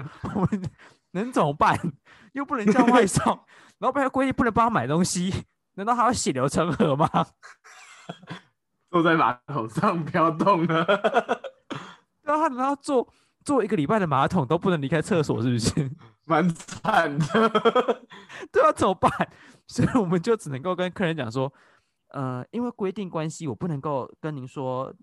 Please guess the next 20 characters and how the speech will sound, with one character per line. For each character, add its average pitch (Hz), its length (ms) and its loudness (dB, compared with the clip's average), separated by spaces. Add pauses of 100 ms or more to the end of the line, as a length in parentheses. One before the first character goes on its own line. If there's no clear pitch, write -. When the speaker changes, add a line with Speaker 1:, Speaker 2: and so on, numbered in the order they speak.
(120)
Speaker 1:
可 117 280 -10
以， 139 340 -14 (400)
但 208 120 -12
是 196 120 -14
因 196 80 -14
为 208 100 -12
您， 135 260 -16 (320)
呃， 117 160 -18
特 180 260 -4
殊 156 180 -4
事 151 240 -6
项， 135 180 -10
我 104 100 -12
破 185 280 -6
例 165 100 -6
帮 147 220 -12
您 110 160 -16
叫 120 240 -8
一 110 80 -18
次， - 340 -20